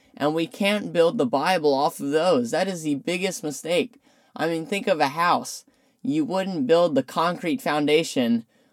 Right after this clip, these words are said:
on the roof, obviously, because it would collapse. We must have the Bible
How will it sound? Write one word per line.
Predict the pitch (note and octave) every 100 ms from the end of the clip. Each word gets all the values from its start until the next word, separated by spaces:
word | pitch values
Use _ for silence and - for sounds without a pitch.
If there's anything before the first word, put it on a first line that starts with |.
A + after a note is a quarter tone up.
| _
on | C3 D3 D3+
the | D3
roof, | F3 F3 A#2 - - _ _ _
obviously, | C#3+ F3+ E3 E3 E3 F3+ F3
because | F#3 F#3+ F3
it | G3
would | F#3+ -
collapse. | G#3+ G3+ G3 G3+ A3 - - - - - _ _ _ _
We | D3+ E3+
must | F3 F#3 F3+
have | F3 F3+ E3+
the | E3+
Bible | D3 - C#3+ F3+ F#3 D3 A#2+